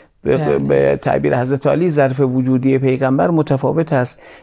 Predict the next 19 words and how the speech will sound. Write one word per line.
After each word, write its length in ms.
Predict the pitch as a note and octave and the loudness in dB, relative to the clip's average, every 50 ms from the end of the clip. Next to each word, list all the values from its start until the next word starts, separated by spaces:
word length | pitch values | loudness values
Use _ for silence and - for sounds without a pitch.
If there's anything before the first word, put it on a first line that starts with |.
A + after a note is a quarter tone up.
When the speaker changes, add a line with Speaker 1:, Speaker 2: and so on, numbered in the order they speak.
| - | -2
Speaker 1:
لذا 260 | A#2 C3 C3+ C#3+ F#3 F3+ | 0 0 2 2 2 0
دریافت 920 | D3+ C#3 C#3 C3 C3 B2+ B2+ C3+ D3 E3 F3+ G3+ G#3+ G3+ - - - - | 2 2 2 2 2 2 2 2 2 2 2 2 0 -2 -6 -6 -4 -2
او 240 | D#3+ D#3 C#3+ C#3 C3+ | 0 2 2 2 2
از 160 | C3+ C#3 C3+ | 0 -2 -2
فیوزات 520 | - - C#3+ C#3 C3 B2+ C3+ C3+ C3 - | -4 -2 0 0 2 2 0 0 0 0
الهی 320 | C#3 C3+ C3+ C3 C3+ D3 D#3+ | -2 -2 -2 -2 -2 0 0
متفاوته، 760 | D#3 C#3+ - - A#2+ - B2 A2+ A2+ A#2+ A2+ - - - G#2+ - _ - - - - E3+ D3+ | 0 0 0 -2 -4 -2 -2 -2 -2 -4 -6 -8 -10 -14 -14 -16 _ -20 -20 -20 -20 -8 -4
معرفت 600 | C3 B2+ B2 B2+ C#3+ D3+ D3+ - - G3+ G3+ - | -2 0 0 0 0 0 0 0 -2 -2 0 0
او 240 | G3 F3+ F3 F3 E3 | 0 0 2 2 2
متفاوت 640 | D#3+ D3+ - D3 C3+ C3 C3 B2 B2+ A#2+ A#2+ - A#2 | 0 0 0 0 0 0 0 0 0 -2 -2 -4 -6
هست، 220 | G#2+ G2 - - | -8 -8 -8 -8
شناخت 500 | - - - C3+ C#3+ E3 F#3 F3 - - | -8 -4 -2 0 0 0 0 -2 -2 -4
او 200 | - D#3 D#3+ D#3 | -2 0 0 0
متفاوت 640 | D3+ C#3+ - D3 C3+ C3 C3 B2 B2 A#2+ A#2+ - - | -2 -2 -4 -4 -2 -2 -2 -2 -2 -2 -4 -6 -8
هست 320 | - F2 - - - _ _ _ _ _ _ _ _ _ _ _ _ _ _ _ _ _ _ _ - - - - - - - - - | -10 -10 -10 -12 -14 _ _ _ _ _ _ _ _ _ _ _ _ _ _ _ _ _ _ _ -20 -20 -20 -20 -20 -20 -18 -10 -4
و 60 | C#3 - | -2 0
عبادت 600 | - D#3+ D#3 C#3 D#3 D#3 D#3+ E3+ G#3+ G#3+ - - | 0 2 2 2 2 2 2 2 0 0 0 0
او 240 | G3+ G#3 G3 G3 F3+ | 0 2 2 2 2
هم 280 | E3+ F#3 G3 G3+ G3 | 2 0 0 -2 -2